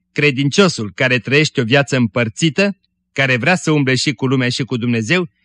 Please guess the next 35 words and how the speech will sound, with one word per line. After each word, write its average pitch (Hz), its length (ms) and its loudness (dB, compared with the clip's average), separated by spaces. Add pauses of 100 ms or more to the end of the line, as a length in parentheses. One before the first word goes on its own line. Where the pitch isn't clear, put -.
(100)
este 135 360 -2
cea 185 160 2
mai 170 140 2
nenorocită 139 640 0
ființă 127 400 0
de 110 120 -2
pe 113 140 -2
pământ. 101 460 -4 (480)
Pentru 127 320 -2
că 139 100 -2
atunci 135 400 2
când 131 200 0
vrea 127 160 2
să 139 140 -2
împlinească 135 560 0
plăcerile 127 640 0
firii 151 360 4
vechi, 165 280 2 (220)
plăcerile 127 560 0
lumii, 165 460 2 (340)
Duhul 143 520 2
din 127 220 4
el, 135 280 2
con-, 131 360 0
cugetul 147 520 2
lui 135 200 2
îl 135 100 0
înștiințează 139 760 2
că 156 140 0
nu 151 80 0
face 147 320 0
bine 139 240 0
și 131 160 -2
este 127 240 -2
torturat. 147 720 2